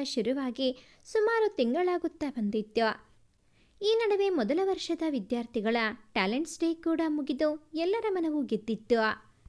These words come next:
ಹೊಸತೆನಿಸಿದ ಕಾಲೇಜು ಪ್ರಿಯಾಗೆ ಮನೆಯಂತೆ ಅನಿಸತೊಡಗಿ ಆಪ್ತವಾಗಿತ್ತು. ಜಲಜ ಇವಳ ಕಾಲೇಜಿನಲ್ಲೇ ಡಿಗ್ರಿ ಮುಗಿಸಿದ್ದರೂ ಬೇರೆ ವಿಭಾಗಗಳಲ್ಲಿ ಇದ್ದಳು. ಹಾಗಾಗಿ ಕೆಲವು ಸಬ್ಜೆಕ್ಟ್‌ಗಳಿಗಷ್ಟೇ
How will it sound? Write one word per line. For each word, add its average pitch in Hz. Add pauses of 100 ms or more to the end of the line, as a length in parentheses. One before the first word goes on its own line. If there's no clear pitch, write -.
(640)
ಹೊಸತೆನಿಸಿದ 330
ಕಾಲೇಜು 269
ಪ್ರಿಯಾಗೆ 427
ಮನೆಯಂತೆ 339
ಅನಿಸತೊಡಗಿ 262
ಆಪ್ತವಾಗಿತ್ತು. 220 (580)
ಜಲಜ 440 (160)
ಇವಳ 254
ಕಾಲೇಜಿನಲ್ಲೇ 330
ಡಿಗ್ರಿ 240
ಮುಗಿಸಿದ್ದರೂ 233 (300)
ಬೇರೆ 233
ವಿಭಾಗಗಳಲ್ಲಿ 302
ಇದ್ದಳು. 220 (340)
ಹಾಗಾಗಿ 440
ಕೆಲವು 370
ಸಬ್ಜೆಕ್ಟ್‌ಗಳಿಗಷ್ಟೇ 311